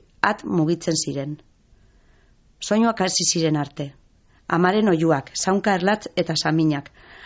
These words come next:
aldi berean guztiak. Bata bestearen ondotik. Bata bestearen ondotik, eta zerbait gertatzen ari zela esan nahi zuten. Ordua iritsi zela esan nahi zuten.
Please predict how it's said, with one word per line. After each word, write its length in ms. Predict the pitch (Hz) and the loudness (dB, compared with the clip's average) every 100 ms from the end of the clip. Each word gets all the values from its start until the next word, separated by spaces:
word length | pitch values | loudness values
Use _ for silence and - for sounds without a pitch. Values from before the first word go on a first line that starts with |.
| - | -6
aldi 400 | - 175 190 240 - | 0 2 2 0 2
berean 400 | 170 170 175 151 | 2 4 4 2
guztiak. 520 | 143 - 143 139 - _ _ _ _ _ - | -2 -6 -8 -10 -18 _ _ _ _ _ -4
Bata 300 | 180 233 220 | -2 2 2
bestearen 420 | 160 190 175 180 | 2 2 2 4
ondotik. 480 | 151 147 147 131 - _ _ _ _ _ | 2 0 -4 -12 -16 _ _ _ _ _
Bata 280 | 165 170 196 | -6 -2 0
bestearen 400 | 190 - 196 214 | 0 0 0 2
ondotik, 460 | 170 165 165 147 - - - | 2 2 0 -4 -12 -12 -8
eta 180 | 175 | -4
zerbait 360 | 156 175 175 202 | -4 -2 0 0
gertatzen 460 | 190 160 190 220 196 | 0 0 -2 0 0
ari 160 | 180 | 0
zela 320 | 180 185 202 - - | 0 -2 -2 -4 -8
esan 280 | 160 - 165 | -6 0 0
nahi 80 | 160 | 0
zuten. 340 | - - 139 - _ _ _ _ _ _ _ - | -4 -16 -20 -20 _ _ _ _ _ _ _ -2
Ordua 300 | 180 196 208 | 0 2 2
iritsi 280 | 208 208 | 2 0
zela 380 | 196 214 247 - - | -2 0 0 -2 -4
esan 280 | 160 165 | -2 0
nahi 100 | 160 | 0
zuten. 360 | 151 123 139 | 0 -6 -14